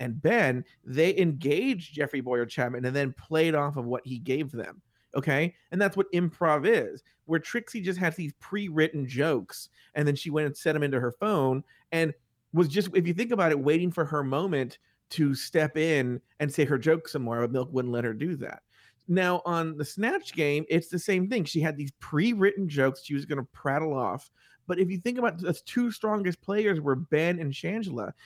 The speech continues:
and if you play their clips, they are actually saying jokes that are playing off what other, most of their jokes and some of their funniest jokes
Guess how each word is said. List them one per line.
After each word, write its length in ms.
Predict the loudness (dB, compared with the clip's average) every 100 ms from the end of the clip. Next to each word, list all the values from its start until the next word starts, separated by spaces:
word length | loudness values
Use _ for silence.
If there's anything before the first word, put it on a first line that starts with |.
| _
and 140 | -4 -2
if 60 |
you 100 | -4
play 500 | -8 -10 -4 -2 -2
their 220 | 0 -2
clips, 580 | -2 -4 -2 -2 -4 -12 -18 _ _ -6
they 520 | 0 2 4 2 0 2
are 360 | 4 6 4 0
actually 760 | -6 -4 -4 0 0 0 -2 -6 _ _ _ _ _ _ _ _ _
saying 520 | -6 -2 0 2 0
jokes 760 | -2 -2 2 2 0 -4 -16 -20 _ _ -4
that 300 | 2 2 4
are 180 | 2 2
playing 580 | -2 -4 0 2 0 0
off 300 | 2 2 2
what 140 | -2 -2
other, 220 | -6 -2
most 260 | 0 0 0
of 60 |
their 100 | 0
jokes 420 | 0 0 0 0
and 100 | -4
some 100 | -4
of 80 | -2
their 80 | -2
funniest 420 | -2 -2 -2 -6
jokes 320 | -2 -2 -4